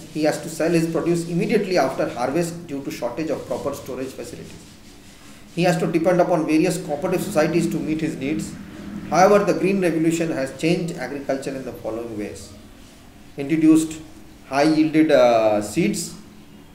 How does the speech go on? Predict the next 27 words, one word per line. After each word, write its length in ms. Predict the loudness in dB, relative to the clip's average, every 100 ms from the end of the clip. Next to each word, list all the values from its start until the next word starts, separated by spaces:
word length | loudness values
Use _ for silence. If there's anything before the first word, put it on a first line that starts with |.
| -20 -20 -20 -20 -20 -20 -20 -20 -20 -10
uh, 320 | -6 -4 -4 -2
high 160 | 2
yielding 400 | 6 6 6 4
variety 300 | 2 2 0
seeds, 460 | -2 -4 -6 -10 -16 -20 -20 -20 -20 -20 -14 -10
ensured 420 | -4 2 2 2
enough 260 | 2 2
and 160 | 0 -2
timely 320 | -4 -2 0
availability 500 | 0 -2 -2 -2 0
of 140 | 0 0
water 260 | -2 -4
through 200 | -6 -4
irrigation, 560 | -4 -4 -4 -6 -8 -8 -8
adequate 360 | -6 -4 -4
use 200 | -2 -2
of 200 | -2 -4
chemical 360 | -8 -8 -6 -6
fertilizers, 720 | -4 0 2 0 -2 -8 -10 -16 -20 -20 -20 -20 -6
use 180 | 0 2
of 120 | 2
pesticides 640 | 0 -4 -4 2 2 2
and 160 | 0 -2
insecticides, 680 | -2 -2 -4 -6 -4 -4 -6 -6
consolidating 920 | -4 -2 -2 -2 0 0 2 0 0
and 180 | -4 -8
la-, 160 | -10